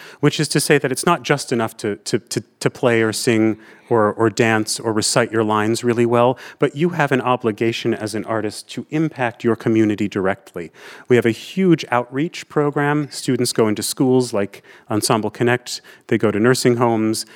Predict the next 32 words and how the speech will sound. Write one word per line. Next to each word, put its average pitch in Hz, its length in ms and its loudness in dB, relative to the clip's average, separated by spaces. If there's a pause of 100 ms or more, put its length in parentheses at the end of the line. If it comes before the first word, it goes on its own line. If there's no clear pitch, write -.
(140)
they 101 580 -2
develop 113 380 2
their 104 160 -2
own 127 240 4
projects. 113 640 -2
We 113 100 0
have 104 120 -2
a 101 40 -2
very 110 360 0 (260)
robust 113 580 2
entrepreneurial 110 1040 0 (220)
initiatives 120 640 0
program 113 560 -4
in 110 200 -8
which 110 160 -10
students 117 380 -8
can - 120 -6
apply 110 640 -2 (240)
for - 160 -2
money 117 460 0 (300)
to, 107 640 2
uh, 92 300 -2 (180)
establish 113 800 -2 (240)
or 110 240 4
see 160 380 0
some 131 320 0
sort 113 320 -2
of, 101 240 -2
uh, 92 320 -2 (260)
project 123 600 -2
that - 180 -2
they, 98 320 0